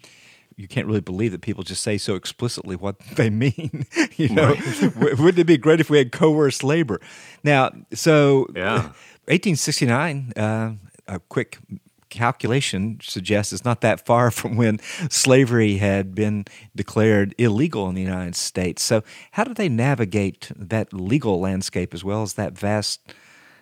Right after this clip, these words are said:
Speaker 1: geographic landscape?
Speaker 2: So in eighteen sixty-two, right in the middle of the Civil War, the U S Congress passed a law prohibiting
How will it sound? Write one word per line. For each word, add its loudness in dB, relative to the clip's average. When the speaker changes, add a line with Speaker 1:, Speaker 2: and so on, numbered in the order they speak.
Speaker 1:
geographic 0
landscape? -10
Speaker 2:
So 0
in 4
eighteen -2
sixty-two, -8
right 2
in 4
the 4
middle 4
of 0
the -4
Civil -6
War, -8
the -6
U 0
S -2
Congress -4
passed -6
a -6
law 2
prohibiting 2